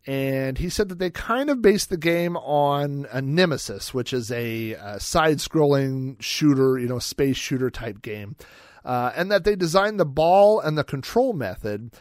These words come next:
And so then after they had those parts, then they kind of tagged on the storyline onto that. So, and I think there were, you know, they also, uh, Sensible Software also did a game called Parallax, which literally was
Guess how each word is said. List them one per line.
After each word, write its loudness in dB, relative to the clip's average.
And -4
so 4
then 2
after -2
they 2
had -4
those 0
parts, 0
then -2
they -2
kind -4
of 0
tagged 2
on 4
the -2
storyline 0
onto -6
that. -12
So, -4
and 0
I 2
think -8
there -2
were, 0
you -6
know, 0
they 0
also, -2
uh, -8
Sensible -2
Software 0
also 2
did 2
a 0
game -4
called -6
Parallax, 2
which -4
literally 2
was 0